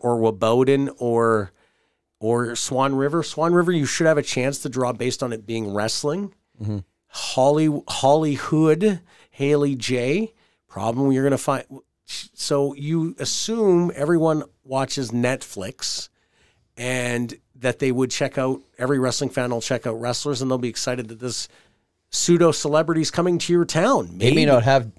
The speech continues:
Speaker 2: <laughs> they may not have dial, they might have dial-up internet up, up there.
Speaker 1: Well, you, you, exactly.
Speaker 2: Who knows?
Speaker 1: And so the cost to have two of these people on these smaller towns, where, where's the business model behind this?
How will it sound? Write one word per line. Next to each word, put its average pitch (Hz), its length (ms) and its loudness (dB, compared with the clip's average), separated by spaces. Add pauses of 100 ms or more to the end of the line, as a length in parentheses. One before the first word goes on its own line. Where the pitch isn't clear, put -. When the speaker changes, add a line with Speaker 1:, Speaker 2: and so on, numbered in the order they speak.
Speaker 2:
<laughs> - 140 -20
they - 300 4
may - 240 4
not 175 180 4
have 127 280 4
dial, 131 380 4
they 131 160 2
might 170 120 2
have 120 160 2
dial-up 135 400 4
internet 143 440 4
up, 107 180 2 (240)
up 107 160 -6
there. 92 240 2
Speaker 1:
Well, 147 280 4
you, 147 260 -2
you, 127 220 -20
exactly. 139 580 0
Speaker 2:
Who 131 140 2
knows? 147 360 2
Speaker 1:
And 151 340 -2
so 160 580 2 (760)
the 147 100 4
cost 196 480 2
to 208 60 0
have 143 180 0
two 160 300 0
of 147 60 0
these 123 180 -4
people 117 580 -4
on 110 160 -2
these 113 180 -2
smaller 131 500 0
towns, 127 640 -4 (680)
where, 165 320 4
where's 165 380 4
the 143 140 0
business 160 560 -2
model 117 240 0
behind 85 420 -10
this? - 320 -14